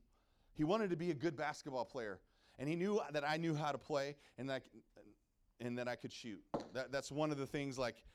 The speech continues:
when I was younger and a lot lighter, I, I could go to the basket and, and score. But, uh, but, but now I have to rely on,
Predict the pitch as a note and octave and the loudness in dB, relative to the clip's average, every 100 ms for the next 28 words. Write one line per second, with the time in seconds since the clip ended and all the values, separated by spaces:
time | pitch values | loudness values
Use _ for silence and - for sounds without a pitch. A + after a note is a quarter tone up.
0 | - _ _ B2+ C3+ B2+ C3+ C#3+ C#3 C3 | -20 _ _ 0 2 2 4 2 4 2
1 | A#2+ A2+ A#2 C3 A#2+ B2 A#2+ A2 G2+ - | 2 2 2 2 4 4 4 2 -2 -14
2 | - - A#2 A2+ A2+ G#2 G#2+ B2 A#2 A2 | -20 -8 -2 -2 -4 2 6 6 4 4
3 | A2+ A2 - G#2+ G2 F#2 F#2+ - - B2 | 4 4 0 -4 -4 -8 -10 -8 0 2
4 | G#2+ F#2 - - G2 A#2+ A2 A2 F#2+ E2+ | 2 0 -14 -16 2 2 4 2 0 -4
5 | D#2 G#2 G#2 B2+ - G#2+ C3 B2 C3+ D3 | -12 -8 0 0 0 0 2 2 2 4
6 | C#3+ C3 B2 B2+ - B2+ A2+ A#2 A#2 A#2+ | 6 6 4 2 2 0 2 2 4 4
7 | A#2+ A#2+ A#2 A#2 A2 G#2 | 4 2 2 0 0 0